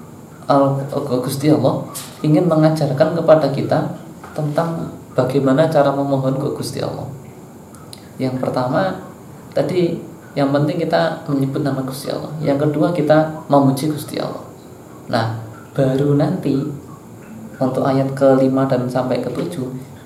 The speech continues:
kita memohonnya memohon apa. Ini memang runtutannya kita berdoa memang harusnya seperti itu. Jadi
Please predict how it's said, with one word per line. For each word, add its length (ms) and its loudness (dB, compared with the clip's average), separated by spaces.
kita 480 2
memohonnya 560 2
memohon 480 -2
apa. 320 -10
Ini 240 2
memang 240 0
runtutannya 480 -4
kita 240 -4
berdoa 240 -4
memang 240 -4
harusnya 160 -2
seperti 480 -6
itu. 80 -10
Jadi 320 0